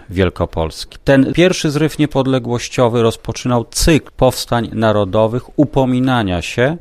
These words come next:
o należne Polsce prawa, ziemię, dziedzictwo kulturowe i tożsamość. Dlatego wydaje nam się, że warto przybliżyć tego bohatera. Mamy wre-, przecież rok Kościuszki.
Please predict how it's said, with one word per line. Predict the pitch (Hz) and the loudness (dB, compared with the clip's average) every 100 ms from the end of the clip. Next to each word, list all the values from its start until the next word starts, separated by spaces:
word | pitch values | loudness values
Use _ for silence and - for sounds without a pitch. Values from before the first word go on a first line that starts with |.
| - | -4
o | - 113 107 | 2 2 2
należne | 113 131 139 117 104 92 98 95 90 92 - | 2 4 6 6 4 0 -2 -2 -2 -8 -8
Polsce | - 98 92 - 92 | 0 0 0 -6 -6
prawa, | 82 - 120 117 113 90 | -4 0 2 2 0 -2
ziemię, | 85 120 139 135 117 | 0 2 2 0 -4
dziedzictwo | 110 131 120 135 - 87 | 0 0 0 -4 -4 -8
kulturowe | - 85 82 87 87 87 98 | -6 -10 -8 -4 -2 -2 -4
i | 101 | -4
tożsamość. | 92 - 87 73 78 - - - - - - - | -6 -6 -8 -8 -10 -14 -16 -20 -20 -20 -20 -4
Dlatego | 185 190 202 190 | -2 0 2 4
wydaje | 175 156 156 156 | 4 4 4 4
nam | 151 147 | 2 0
się, | 147 - 143 | -2 0 0
że | 120 135 139 131 - - - - | 0 2 2 0 -14 -20 -16 -4
warto | 120 190 - 127 | 0 2 2 -2
przybliżyć | - 110 95 104 98 95 | 0 -2 0 -2 -2 -4
tego | - 101 104 | -2 0 2
bohatera. | 104 98 98 - 95 92 | 2 2 -2 0 0 2
Mamy | 101 104 | 2 0
wre-, | 98 107 | 0 -2
przecież | - 107 110 - | -2 -2 -2 -2
rok | 107 131 170 - | 0 0 0 -4
Kościuszki. | - 110 - - 95 - - 85 | -2 -2 -2 -2 -2 -2 -6 -6